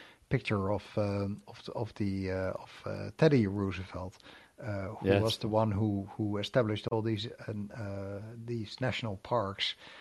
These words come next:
Speaker 1: uh, in the American West, who was, uh, driving through with a very old car or coach or whatever, in, uh, and then they had already cut this thing out. But I'm completely drifting away from what we were talking about <laughs> because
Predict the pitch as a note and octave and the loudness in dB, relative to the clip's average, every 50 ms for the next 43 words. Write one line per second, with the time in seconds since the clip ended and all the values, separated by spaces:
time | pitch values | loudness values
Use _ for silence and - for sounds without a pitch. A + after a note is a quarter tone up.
0 | - - - - _ - - A#2 G#2 G#2 G#2+ A#2 A#2 A2+ A2+ A2+ A2+ A2 G#2+ G#2 | -20 -20 -20 -20 _ -10 -8 -6 -4 -4 -2 0 0 0 2 2 2 0 0 -2
1 | - G#2+ G#2+ G#2+ A2+ A2+ A2 G#2 - - A#2 A2+ A2+ A2 G#2+ G2+ F#2+ - - - | -2 -2 0 2 2 2 2 2 -2 -2 0 0 2 2 0 0 -2 -4 -4 -4
2 | - G#2+ G#2+ A2 A2 A#2 A#2+ A2+ B2 A#2+ B2 C3+ C#3 C3 - B2+ A#2 G#2+ - - | -4 -4 -2 -2 -2 -4 0 6 10 10 12 12 12 10 8 6 4 4 4 6
3 | - C3+ C3 B2+ A#2 G#2 A2+ G#2+ G2 G#2+ G#2+ G2+ - C3 B2 A2 G#2 G2+ G#2 A#2+ | 8 10 10 10 10 10 10 10 10 8 4 4 4 4 4 6 4 4 4 6
4 | A#2 A2 G#2 G#2 G2+ - - - - - - - A#2 A2+ A2 G#2+ G#2+ G2+ F#2+ F#2 | 6 6 6 6 4 0 -4 -6 -8 -6 -2 2 2 4 4 4 4 4 2 0
5 | F#2+ F#2+ - - G#2+ A2 G#2+ G#2 - - G2 G2 G2 G2 G#2 G#2 G#2 G2+ F#2+ - | 0 -2 0 2 4 4 4 2 0 -4 -6 -6 -6 -6 -4 -4 -4 -4 -6 -6
6 | F#2 F#2 G2 - G#2+ G2 G2 G2 G2+ G2+ G2 F#2+ G2+ A2 A2 A#2+ A2+ A#2+ A#2+ A2 | -8 -8 -6 -6 -6 -4 -4 -4 -4 -6 -6 -6 -6 -2 0 2 2 4 2 2
7 | G#2+ G#2+ - G#2 G2+ G#2+ G#2+ G#2 G2+ G2+ - A2+ G#2 - - A2 - - - G2 | 0 -2 -2 -4 -4 -4 -4 -4 -6 -6 -8 -10 -10 -10 -12 -12 -10 -8 -8 -6
8 | - - - - - C#3+ D3 D3 D3 D3 D3 C3 - - - - - - - D3+ | -6 -6 -8 0 2 4 6 6 6 4 4 0 -2 -8 -16 -18 -2 2 2 4
9 | C#3 F#3 B3 C#4+ D4 C#4+ A#3+ F#3+ C#3 - E3 D3+ D3+ D3+ - - C#3 B2 B2 A#2 | 8 10 10 10 10 10 10 8 10 12 12 12 12 12 10 8 8 10 10 12
10 | A#2+ B2+ C3 B2 A2 - - A#2 A2 A2+ A2+ A2+ - - A2 G#2+ G2+ G#2 - - | 12 12 12 12 12 8 6 6 8 8 6 6 6 4 4 4 4 2 2 0
11 | C#3 B2+ - A#2+ A2 F#2+ G2 F#2+ G2 - - - - - - - F#3 - - - | 0 2 4 4 4 6 6 4 4 2 -2 -4 0 0 6 8 8 8 8 6
12 | - - | 4 4